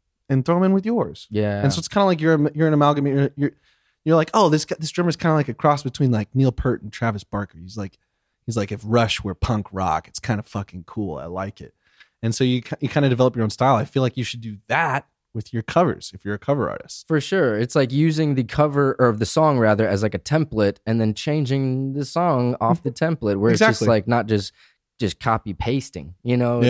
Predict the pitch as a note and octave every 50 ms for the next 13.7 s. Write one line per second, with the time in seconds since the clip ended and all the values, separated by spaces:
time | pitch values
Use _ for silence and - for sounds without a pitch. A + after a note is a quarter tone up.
0 | A#2+ A2+ G#2+ G#2 G2 G2+ A#2+ A#2+ A#2+ - - - A2 G2+ F#2+ - - A2 G#2 G#2
1 | G2 F#2 _ - B2+ A#2+ G#2 - - B2 A2 - - A2 A2+ G#2 G#2+ G#2+ G#2 G2+
2 | - - - - A#2 A#2 B2 A#2 A2 G#2 G#2 G2 - - A2+ A2 G#2+ G#2 G2+ G2+
3 | A2+ A2 A2 G2+ F#2 - - G#2+ - - A2 B2 B2+ A#2+ A#2 G#2 - - - -
4 | A2 G2+ F#2+ - - G#2+ G#2 G2 G2 G2+ G#2 A2 A2+ G2+ F#2+ G#2 F#2+ F#2 F2 -
5 | G2+ G2+ G#2 A2+ G2+ F2+ F2+ C#2+ D#2 E2 - C#3+ D3 C#3+ C#3+ - D3 C3 B2 -
6 | D#3+ D3+ - D3 D3 D#3 E3+ F3 E3+ - C3+ C#3 C#3 - C3+ C3 A#2 - - G#2
7 | G2+ - A2+ G#2 - G#2+ - A2+ G#2 - - C3+ C#3 C#3 C#3+ C3+ C3 A2+ - -
8 | - G#2 G#2 G#2 G#2 G#2 G2+ - - G#2+ G#2 G2+ G#2 G#2 G2 G#2 G#2 G#2 A2 A2+
9 | B2 A#2+ - - B2 A2+ G#2+ G#2 G#2 G2+ G#2 G2+ G2 - - - A2 G2 - G2+
10 | G2+ G2+ G2 F#2 - - G#2 A2 G#2 G#2 G2+ G#2 F2 G2+ G#2 G2+ - - G#2+ G#2
11 | G2+ G2 G2 F#2+ G#2 G2 G2 - - G2 G2+ G2 F#2+ F#2+ - - G2+ G2 G2 G2
12 | G2 F#2+ G2 G2 - - - - F#2 - D#2+ D#2 - - E2 - - D2+ B1+ B1+
13 | D2 - A1 - - - B1+ A#1+ G2 - - A2 A2+ A#2